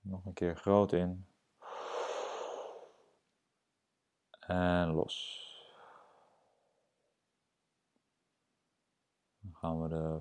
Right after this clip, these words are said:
verbonden adem opstarten. Groot in, ontspannen uit.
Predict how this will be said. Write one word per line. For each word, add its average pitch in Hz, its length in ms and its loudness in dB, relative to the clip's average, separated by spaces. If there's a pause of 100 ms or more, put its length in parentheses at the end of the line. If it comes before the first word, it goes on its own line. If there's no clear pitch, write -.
verbonden 85 500 0
adem 80 460 4
opstarten. - 640 -10 (4000)
Groot 95 400 4
in, 90 380 0
ontspannen - 460 -4
uit. 78 300 -6